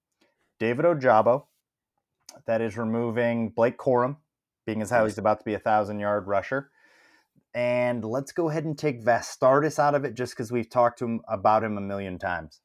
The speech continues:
Speaker 1: So those are the only ones you can't mention.
Speaker 2: No
Speaker 1: So
Speaker 2: Dax
Speaker 1: you give
Speaker 2: Hill.
Speaker 1: him,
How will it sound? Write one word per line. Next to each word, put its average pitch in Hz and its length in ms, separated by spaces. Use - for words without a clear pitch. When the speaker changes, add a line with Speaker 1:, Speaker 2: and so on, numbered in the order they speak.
Speaker 1:
So 117 160
those 117 160
are 113 40
the 117 100
only 147 260
ones 135 300
you 104 80
can't 123 380
mention. 95 440
Speaker 2:
No 160 200
Speaker 1:
So 202 60
Speaker 2:
Dax 135 340
Speaker 1:
you 123 40
give 139 120
Speaker 2:
Hill. - 160
Speaker 1:
him, 92 220